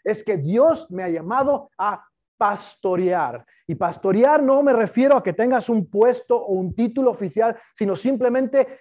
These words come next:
a lo que Dios ha hecho en tu vida. Así como Dios te trata así, así como Dios provee eso para ti, estas ocho cosas que vamos a ver enseguida, muy rápidamente, eso es lo que Dios espera que tú hagas con ellos. Ahora, claro, sabemos que es Dios trabajando en nosotros,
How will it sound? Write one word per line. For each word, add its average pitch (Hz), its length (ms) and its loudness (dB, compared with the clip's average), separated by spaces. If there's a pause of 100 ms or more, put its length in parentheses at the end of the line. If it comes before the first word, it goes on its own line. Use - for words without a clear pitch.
a 190 140 -2
lo 196 180 0
que 196 140 -2
Dios 277 460 2
ha 320 180 6
hecho 311 240 2
en 277 140 0
tu 196 200 0
vida. 269 580 4
Así 180 220 2
como 339 220 4
Dios 294 260 4
te 285 120 4
trata 269 380 4
así, 196 200 -2
así 220 260 -2
como 311 280 0
Dios 262 280 0
provee 233 420 4
eso 302 220 -2
para 214 200 -2
ti, 196 100 -2
estas 220 240 -4
ocho 247 240 -2
cosas 240 280 0
que 202 80 -6
vamos 220 260 0
a 240 40 0
ver 240 120 2
enseguida, 190 420 0
muy 226 180 -2
rápidamente, 208 560 -6 (300)
eso 311 300 4
es 311 40 4
lo 285 120 4
que 220 80 2
Dios 226 160 0
espera 240 440 0 (560)
que 196 180 2
tú 359 320 6
hagas 370 380 4
con 208 200 2
ellos. 147 460 -4 (200)
Ahora, 156 180 -6
claro, 196 300 0
sabemos 175 380 -6
que 175 100 -4
es 139 120 -8
Dios 170 600 -4 (320)
trabajando 185 560 -8
en 214 60 -4
nosotros, 147 580 -10